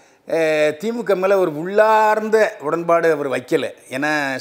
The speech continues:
ஸ்டாலினோட அவர் ஒரு முறையும் தேர்தல் உடன்பாடு குறித்து பேசியதே இல்லை. அது மட்டும் இல்லை, இப்போதைக்கு சமீபத்துல திடீர்னு தமிழ்நாடு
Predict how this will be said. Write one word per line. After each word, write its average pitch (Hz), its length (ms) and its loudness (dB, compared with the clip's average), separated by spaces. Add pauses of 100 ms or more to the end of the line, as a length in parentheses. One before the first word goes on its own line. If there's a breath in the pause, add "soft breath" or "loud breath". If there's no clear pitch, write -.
ஸ்டாலினோட 156 460 -2
அவர் 147 160 0
ஒரு 131 240 -8
முறையும் 147 420 -6 (360 soft breath)
தேர்தல் 147 340 -2
உடன்பாடு 131 440 -4
குறித்து 120 260 -12
பேசியதே 131 640 -8
இல்லை. 107 300 -12 (760 soft breath)
அது 170 260 0
மட்டும் 190 280 -2
இல்லை, 185 280 0
இப்போதைக்கு 190 760 -2
சமீபத்துல 170 540 -2
திடீர்னு 170 720 -4 (300 loud breath)
தமிழ்நாடு 165 480 0